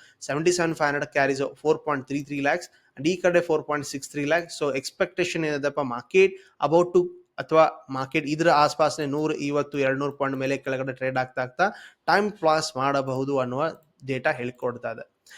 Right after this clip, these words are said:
ಓಕೆ, ಇದನ್ನು ಕೂಡ ಕಲ್ತಿದ್ದೀರಿ. ನಿಫ್ಟಿ ಆಗ್ಲಿ, ಬ್ಯಾಂಕ್ ನಿಫ್ಟಿ ಆಗ್ಲಿ, ಸೆನ್ಸೆಕ್ಸ್ ನ ಡಿಸ್ಕಷನ್ ಮಾಡಿದ್ವಿ. ಕೆಲವೊಂದು ಇಂಪಾರ್ಟೆಂಟ್ ಸ್ಟಾಕ್ಸ್ ಗಳು ಯಾವ್ಯಾವ ಮೊಮೆಂಟಮ್ ಆಗಿದೆ ಅನ್ನೋ ಸೆಕ್ಟರ್ ವೈಸ್ ಥಿಂಕ್ ಮಾಡೋಣ. ಓಕೆ,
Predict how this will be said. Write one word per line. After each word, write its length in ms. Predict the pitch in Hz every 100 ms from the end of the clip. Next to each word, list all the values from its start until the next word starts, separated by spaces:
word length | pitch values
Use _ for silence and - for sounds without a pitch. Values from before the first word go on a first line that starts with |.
| - -
ಓಕೆ, 220 | 175 165
ಇದನ್ನು 280 | 123 135 180
ಕೂಡ 160 | 180 180
ಕಲ್ತಿದ್ದೀರಿ. 680 | 175 143 143 151 147 165 -
ನಿಫ್ಟಿ 340 | 127 120 165
ಆಗ್ಲಿ, 220 | 147 151
ಬ್ಯಾಂಕ್ 220 | 135 135
ನಿಫ್ಟಿ 160 | 135 139
ಆಗ್ಲಿ, 200 | 135 147
ಸೆನ್ಸೆಕ್ಸ್ 400 | 131 123 139 143
ನ 40 |
ಡಿಸ್ಕಷನ್ 420 | 135 120 143 - 135
ಮಾಡಿದ್ವಿ. 260 | 135 151
ಕೆಲವೊಂದು 300 | 170 247 240
ಇಂಪಾರ್ಟೆಂಟ್ 420 | 165 196 196 196
ಸ್ಟಾಕ್ಸ್ 340 | - 160 151 -
ಗಳು 180 | 160 160 - - 135
ಯಾವ್ಯಾವ 400 | 143 156 190 196
ಮೊಮೆಂಟಮ್ 560 | 135 135 165 180 175 - _ 147
ಆಗಿದೆ 440 | 185 185 196 185
ಅನ್ನೋ 160 | 170 180
ಸೆಕ್ಟರ್ 400 | - 147 - 190
ವೈಸ್ 280 | 180 175
ಥಿಂಕ್ 260 | 156 143 -
ಮಾಡೋಣ. 300 | 127 120 117 - -
ಓಕೆ, 500 | 175 151 - - -